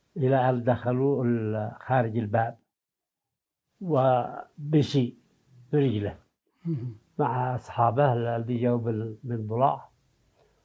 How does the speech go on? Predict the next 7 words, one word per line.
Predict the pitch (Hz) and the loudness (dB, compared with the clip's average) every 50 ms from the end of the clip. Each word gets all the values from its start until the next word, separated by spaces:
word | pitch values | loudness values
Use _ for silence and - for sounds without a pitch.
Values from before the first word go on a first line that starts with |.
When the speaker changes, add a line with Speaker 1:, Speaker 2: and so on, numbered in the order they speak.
| _ _ _ _ | _ _ _ _
Speaker 1:
وصل | - 123 - - - 139 135 131 127 123 123 120 117 107 | -4 -4 -2 0 0 0 2 4 4 4 6 4 4 2
ضلع | 107 120 123 135 143 147 147 - - - - _ _ _ _ _ _ _ _ _ _ _ _ _ _ _ _ _ _ _ _ _ _ _ _ _ _ _ _ - | 2 2 2 2 2 0 -2 -6 -14 -20 -20 _ _ _ _ _ _ _ _ _ _ _ _ _ _ _ _ _ _ _ _ _ _ _ _ _ _ _ _ -4
وتوجه | 127 123 120 123 123 120 120 120 117 117 117 110 - - 120 117 123 117 107 107 151 156 151 127 110 - _ _ _ _ _ _ _ _ _ _ _ _ _ _ _ _ _ _ _ _ _ _ _ _ _ _ _ _ _ _ _ - - | 0 2 4 4 4 4 4 4 4 2 2 0 -2 -4 -4 -2 -2 -2 -2 2 2 2 2 2 -2 -8 _ _ _ _ _ _ _ _ _ _ _ _ _ _ _ _ _ _ _ _ _ _ _ _ _ _ _ _ _ _ _ -10 -6
إلى | 127 127 131 | -2 0 2
عبرة | 131 120 135 135 123 117 110 107 101 - - _ _ _ _ _ _ _ _ _ _ _ _ _ _ _ _ _ _ _ - | 4 4 4 4 4 2 0 -2 -6 -10 -18 _ _ _ _ _ _ _ _ _ _ _ _ _ _ _ _ _ _ _ -16
على | - 110 117 120 117 117 | -10 -6 -4 -2 -2 -2
أساس | 113 - - 147 151 131 - - | -4 -2 -2 0 0 0 -2 -6